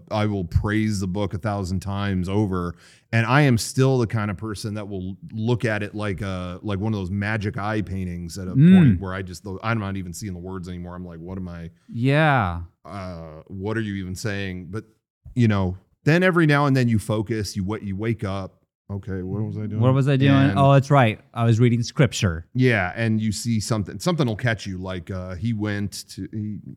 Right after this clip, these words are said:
Speaker 1: they ate or, I don't
Speaker 2: Yeah,
Speaker 1: know.
Speaker 2: yeah, yeah.
Speaker 1: Anyway,
Speaker 2: Yeah, yeah, yeah.
Speaker 1: uh, it is Lent.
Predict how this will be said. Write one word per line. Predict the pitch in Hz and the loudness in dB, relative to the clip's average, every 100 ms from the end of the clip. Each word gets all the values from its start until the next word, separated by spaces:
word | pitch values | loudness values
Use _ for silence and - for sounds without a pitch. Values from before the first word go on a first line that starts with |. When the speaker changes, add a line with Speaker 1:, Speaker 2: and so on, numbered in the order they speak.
| - _ 87 | -20 _ -12
Speaker 1:
they | 104 98 | -8 -6
ate | 104 104 104 101 | -6 -6 -8 -12
or, | 87 92 | -12 -14
I | 220 | -6
don't | 165 | 0
Speaker 2:
Yeah, | 151 90 92 | 0 0 -4
Speaker 1:
know. | 123 | -6
Speaker 2:
yeah, | 101 80 - _ | -6 -6 -12 _
yeah. | 139 110 107 | 0 0 2
Speaker 1:
Anyway, | 170 175 143 113 110 | 4 6 6 4 2
Speaker 2:
Yeah, | |
yeah, | 101 95 87 80 - | -2 -2 -4 -6 -2
yeah. | 143 143 143 | 2 4 4
Speaker 1:
uh, | 143 - | 4 4
it | 220 | 2
is | 214 220 190 156 | 4 2 4 4
Lent. | 147 196 165 104 - | 6 4 4 -2 -8